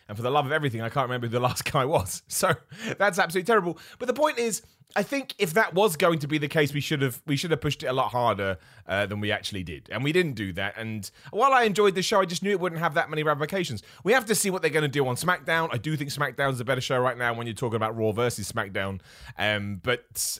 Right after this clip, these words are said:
yeah, I, Riddle was the other one. How bad is that? I forgot, I forgot Riddle. I think the clean sweep thing was interesting. Now, if you do go through all the, um, well, let's do it now. If you go, uh,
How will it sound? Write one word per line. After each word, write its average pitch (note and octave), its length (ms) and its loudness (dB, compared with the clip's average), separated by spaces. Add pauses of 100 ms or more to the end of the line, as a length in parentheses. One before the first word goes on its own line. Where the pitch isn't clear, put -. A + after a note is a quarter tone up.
(160)
yeah, C3 260 -4
I, G#2 80 -6 (720)
Riddle G3 400 2
was A2+ 120 -4
the B2 80 0
other G#2 140 -2
one. E2+ 140 -6
How E3 140 -2
bad F#3 200 -2
is F3 80 -8
that? D#3+ 140 -4
I A#2+ 60 -6
forgot, C3+ 340 -8
I C3 60 -10
forgot C3 380 -6
Riddle. B2 300 -6 (1400)
I - 40 0
think D#4 420 -4 (840)
the G3 80 -4
clean D4 340 -4
sweep G#3 300 -2
thing E3+ 200 -2
was C#3+ 140 0
interesting. F2 720 -6
Now, F3 120 0
if E3+ 60 0
you G#3+ 60 -2
do C#4+ 160 -2
go A3+ 140 4
through F#3 180 0
all E3+ 220 2
the, B2+ 480 0
um, A#2 100 -2
well, E3+ 80 0
let's G#3 140 -4
do D#3+ 140 -2
it D3+ 100 -6
now. C3+ 160 0
If G2+ 100 -6
you E3+ 80 -10
go, G3+ 240 2
uh, F3 80 0